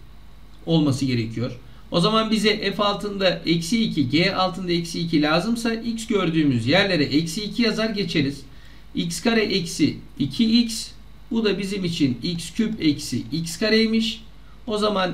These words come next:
x gördüğümüz yere eksi iki yazarsak eksi ikinin parantez karesi, eksi iki çarpı eksi iki artı eksi ikinin kübü eksi eksi ikinin karesi.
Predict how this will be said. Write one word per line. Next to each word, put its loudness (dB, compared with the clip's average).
x -4
gördüğümüz 0
yere 8
eksi 2
iki -2
yazarsak 0
eksi 0
ikinin 0
parantez 0
karesi, -2
eksi 2
iki 0
çarpı 2
eksi -2
iki -2
artı 2
eksi 4
ikinin 2
kübü 0
eksi 0
eksi -4
ikinin -2
karesi. 2